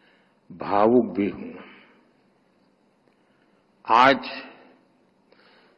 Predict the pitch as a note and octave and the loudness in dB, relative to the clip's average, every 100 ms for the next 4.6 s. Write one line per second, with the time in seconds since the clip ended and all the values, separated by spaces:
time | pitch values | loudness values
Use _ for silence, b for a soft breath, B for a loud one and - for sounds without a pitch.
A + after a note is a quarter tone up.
0 | _ - E3+ F3+ G3 D3+ D3+ F3 D3+ C3+ | _ 2 2 4 0 2 4 4 4 4
1 | F#3+ - F3 A2+ - F2 - - _ _ | 2 2 -2 -4 -8 -16 -18 -20 _ _
2 | _ _ _ _ _ _ _ _ _ _ | _ _ _ _ _ _ _ _ _ _
3 | _ _ _ _ _ - - D3 C3+ A#2+ | _ _ _ _ _ -16 0 4 6 4
4 | C#3 C4+ E3 D#3 - | 2 2 2 0 -4